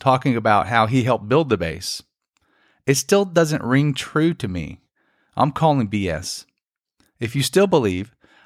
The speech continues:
I suggest you read Dulce Base by Greg Valdez. Greg Valdez is the son of Gabe Valdez and uses the evidence collected by his father to try to get to the truth of the matter.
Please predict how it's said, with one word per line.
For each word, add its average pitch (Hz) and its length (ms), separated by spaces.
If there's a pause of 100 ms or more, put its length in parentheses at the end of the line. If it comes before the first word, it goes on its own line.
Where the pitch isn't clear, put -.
I 147 120
suggest 135 520
you 131 120
read 104 320
Dulce 131 340
Base 90 440 (180)
by 107 120
Greg 113 300
Valdez. 104 680 (840)
Greg 151 220
Valdez 117 760
is 113 160
the 113 120
son 101 560
of 98 200
Gabe 120 300
Valdez 90 640 (260)
and 117 160
uses 147 320
the 135 180
evidence 117 540
collected 123 520
by 107 140
his 113 140
father 107 440 (220)
to 113 80
try 120 260
to 117 80
get 113 220
to 131 80
the 104 140
truth 127 320
of 98 60
the 87 80
matter. 85 380